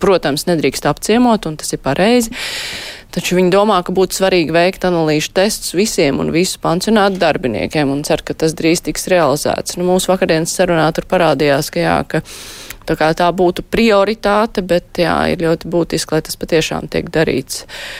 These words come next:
Lai cilvēki, kuri strādā šajās iestādēs, un ne tikai, kuri strādā iestādēs, bet arī apmeklē, strādā ar cilvēkiem, lai viņi varētu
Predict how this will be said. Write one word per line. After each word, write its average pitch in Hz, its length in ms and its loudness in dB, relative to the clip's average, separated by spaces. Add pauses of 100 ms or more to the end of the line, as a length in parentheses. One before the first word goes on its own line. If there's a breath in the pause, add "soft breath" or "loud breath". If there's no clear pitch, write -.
(300 loud breath)
Lai 151 520 2
cilvēki, 156 520 2
kuri 151 180 -4
strādā 156 540 0
šajās 147 360 0
iestādēs, 147 480 2
un 160 120 0
ne 165 80 2
tikai, - 480 0
kuri - 240 -6
strādā 156 500 0
iestādēs, 196 640 0
bet 180 200 -2
arī 160 160 2
apmeklē, 160 500 0 (180)
strādā 160 480 0
ar 156 120 0
cilvēkiem, 160 680 -2
lai 165 160 -4
viņi 165 240 -4 (840 loud breath)
varētu 165 580 2